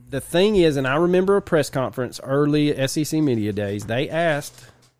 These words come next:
uh, how Kirby took when Monken come in and told him.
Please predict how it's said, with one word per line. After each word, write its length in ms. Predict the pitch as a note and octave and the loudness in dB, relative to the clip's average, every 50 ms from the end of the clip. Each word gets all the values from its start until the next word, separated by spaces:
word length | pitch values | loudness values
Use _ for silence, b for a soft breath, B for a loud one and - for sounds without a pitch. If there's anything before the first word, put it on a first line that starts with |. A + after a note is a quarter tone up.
| _ _ _ _ _ | _ _ _ _ _
uh, 300 | - A#2+ A2+ A2+ A2 G#2+ | -6 -4 -2 -2 -2 -4
how 460 | - - - C3 B2+ C3 C3 C3 C3 - _ _ _ _ _ _ _ - _ _ _ _ _ _ _ _ _ _ | -4 -4 -2 0 0 2 2 0 -2 -4 _ _ _ _ _ _ _ -20 _ _ _ _ _ _ _ _ _ _
Kirby 320 | - - C#3 C#3+ C#3+ C#3+ C3 | -4 0 0 2 2 0 -2
took 340 | - - D3+ C#3+ C3+ - - | 0 0 2 2 2 0 -2
when 120 | C3 B2 | -2 0
Monken 340 | B2 B2+ B2+ - - A#2+ A#2 | 0 0 -2 -2 -4 -6 -4
come 140 | - C3 A#2+ | -2 -2 -2
in 80 | B2 A#2 | -2 -2
and 100 | G#2+ - | -2 -2
told 240 | G3 A3 G#3 C3+ | 0 0 0 0
him. 140 | G#2 F#2 - | -2 -6 -8